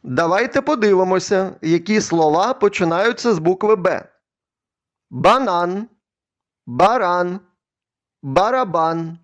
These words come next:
білка. Тепер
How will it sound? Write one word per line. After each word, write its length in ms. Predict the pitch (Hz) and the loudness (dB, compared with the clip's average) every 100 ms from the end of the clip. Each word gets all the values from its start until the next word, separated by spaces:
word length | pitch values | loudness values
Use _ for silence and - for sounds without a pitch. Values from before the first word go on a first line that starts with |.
| _ _ _ _ _ | _ _ _ _ _
білка. 680 | 131 143 220 165 135 123 - _ _ _ _ _ _ _ _ _ _ | -8 -2 0 0 -2 -8 -10 _ _ _ _ _ _ _ _ _ _
Тепер 520 | - 170 208 269 311 | -2 0 0 0 -2